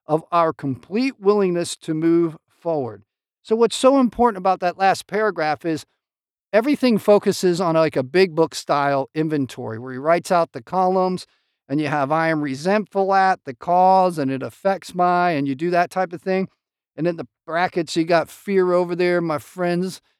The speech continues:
enemies, associates, and relatives that I'm worried about in this thing."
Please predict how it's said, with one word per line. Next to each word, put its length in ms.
enemies, 440
associates, 560
and 100
relatives 420
that 120
I'm 200
worried 280
about 320
in 140
this 200
thing." 340